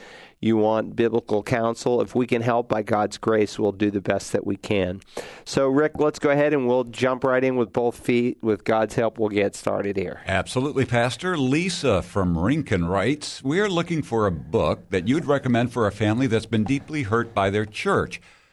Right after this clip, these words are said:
Speaker 2: We officially had a messy exit in December over a matter that grew worse and more hurtful over a period of nine months.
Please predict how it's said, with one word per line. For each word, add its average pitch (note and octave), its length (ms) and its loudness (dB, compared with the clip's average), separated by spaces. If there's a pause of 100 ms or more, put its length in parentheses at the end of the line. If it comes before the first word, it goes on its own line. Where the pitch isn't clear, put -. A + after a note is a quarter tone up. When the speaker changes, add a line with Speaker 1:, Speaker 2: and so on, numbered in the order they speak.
(140)
Speaker 2:
We A2+ 140 -2
officially G2+ 400 -2
had G2+ 160 0
a E2 100 0
messy G2 400 -2
exit G2+ 300 2
in F#2+ 80 0
December A#2 500 0
over G#2 180 2
a G2 60 2
matter A2+ 260 2
that G2+ 140 0
grew G2 240 -2
worse C3+ 460 0
and F2 180 0
more A2 180 2
hurtful A#2 380 0
over G2+ 180 2
a F#2 60 0
period A2+ 320 0
of F2 80 -4
nine G2 300 2
months. G#2 340 0